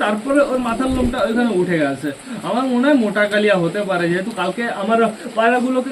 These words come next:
ঘরে ঢোকাতে ঢোকাতে, মানে খাঁচার ভেতরে ঢোকাতে ঢোকাতে একটু সময় লেগে গেছিল। বন্ধুরা, এখন বর্তমানে আমি দেখতে পাচ্ছি সবাই বেশ ভালো আছে, আর খাবারের আওয়াজ শুনে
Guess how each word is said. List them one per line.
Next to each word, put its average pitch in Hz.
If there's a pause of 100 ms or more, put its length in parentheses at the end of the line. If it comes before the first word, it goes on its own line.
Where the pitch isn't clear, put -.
(100)
ঘরে 180
ঢোকাতে 247 (100)
ঢোকাতে, 240
মানে 240 (120)
খাঁচার 233
ভেতরে 269
ঢোকাতে 214
ঢোকাতে 269
একটু 302
সময় 214
লেগে 143
গেছিল। 135 (400)
বন্ধুরা, 285 (100)
এখন 254 (100)
বর্তমানে 277
আমি 302 (100)
দেখতে 262
পাচ্ছি 294 (140)
সবাই 254 (100)
বেশ 311 (160)
ভালো - (160)
আছে, - (400)
আর 247 (100)
খাবারের 277 (100)
আওয়াজ 254
শুনে 311